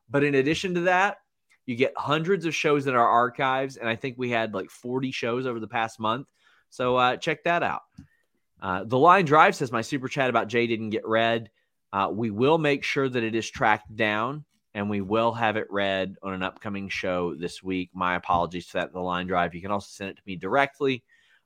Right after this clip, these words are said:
uh, but thank you so much. We have an interview that dropped today with Seth Rollins. We had a great two K video that just dropped. We got Raven. We got Janai Kai.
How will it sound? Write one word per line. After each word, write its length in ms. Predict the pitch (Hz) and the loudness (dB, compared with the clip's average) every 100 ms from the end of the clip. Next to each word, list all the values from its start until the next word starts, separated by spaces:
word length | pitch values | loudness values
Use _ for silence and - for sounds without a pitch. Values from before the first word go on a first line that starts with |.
| - | -8
uh, 140 | 87 | -8
but 280 | 85 104 - | -4 -6 -6
thank 420 | - 139 165 165 | -4 0 0 -4
you 360 | 117 101 90 87 _ _ _ _ _ | -4 -2 -2 -6 _ _ _ _ _
so 340 | - - 127 | -10 0 0
much. 400 | 117 101 92 - _ _ - | 2 0 -2 -6 _ _ -6
We 120 | 123 | -2
have 360 | 127 127 123 117 | 2 4 4 4
an 100 | 113 | 2
interview 400 | 131 156 143 139 | 2 2 2 4
that 120 | 135 | 2
dropped 260 | 131 127 123 | 2 2 0
today 280 | 127 123 | -4 -2
with 160 | 120 107 | -2 -4
Seth 300 | - 107 101 | -2 -2 0
Rollins. 600 | 110 131 147 165 170 165 _ _ - | 2 4 2 0 -4 -10 _ _ -4
We 100 | 120 | 0
had 140 | 113 | 0
a 20 | |
great 360 | 101 127 139 151 | -2 0 -2 -2
two 160 | 139 | -8
K 280 | 107 131 156 | -6 0 0
video 320 | 151 151 151 | 2 2 2
that 160 | 147 147 | 0 -4
just 180 | 139 - | -8 -4
dropped. 360 | 151 139 139 - _ | 2 2 0 -8 _
We 60 | 110 | -10
got 140 | 101 - | -8 -6
Raven. 600 | 110 120 147 160 151 139 | -2 2 4 4 0 -4
We 60 | |
got 160 | 107 - | -6 -6
Janai 460 | 113 107 120 127 - | -6 0 2 0 -2
Kai. 540 | - 139 135 127 120 | 4 6 6 4 0